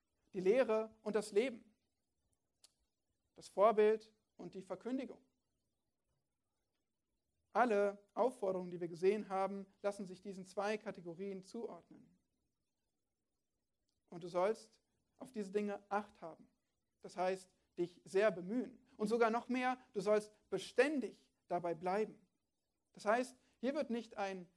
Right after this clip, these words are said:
einmaliges Armdrücken gefordert, sondern ein tägliches Handeltraining. Bleibe beständig dabei. Hast du darauf Acht? Investierst du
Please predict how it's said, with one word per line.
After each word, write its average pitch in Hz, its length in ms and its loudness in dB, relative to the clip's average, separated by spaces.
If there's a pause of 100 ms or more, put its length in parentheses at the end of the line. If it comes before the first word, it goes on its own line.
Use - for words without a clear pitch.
(120)
einmaliges 202 840 -4
Armdrücken 202 640 -4 (200)
gefordert, 214 540 -4 (140)
sondern 196 300 -10
ein 175 420 -14
tägliches 196 500 -12
Handeltraining. 180 640 -16 (680)
Bleibe 202 340 -4
beständig 196 580 -10
dabei. 175 320 -20 (3000)
Hast 175 240 -12
du 233 260 -4 (120)
darauf 180 340 -12
Acht? - 280 -14 (1200)
Investierst 196 600 -2
du 196 280 4